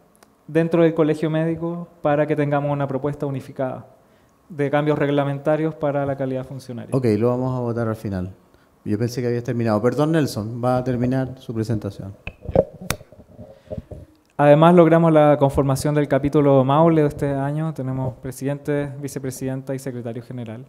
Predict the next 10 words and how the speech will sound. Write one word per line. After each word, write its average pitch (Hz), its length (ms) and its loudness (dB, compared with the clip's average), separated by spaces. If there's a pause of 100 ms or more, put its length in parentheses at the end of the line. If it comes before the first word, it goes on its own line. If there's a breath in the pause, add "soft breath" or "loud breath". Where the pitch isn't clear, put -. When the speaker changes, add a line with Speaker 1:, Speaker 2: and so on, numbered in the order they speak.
(1080 soft breath)
Speaker 1:
Tuvimos 147 360 2
nuestra 139 600 4
asamblea 135 760 2
general 135 480 0
también 135 720 -4
el 127 160 -6
año 123 180 -4
pasado, 135 380 -2
en 139 60 -2
diciembre, 147 520 -4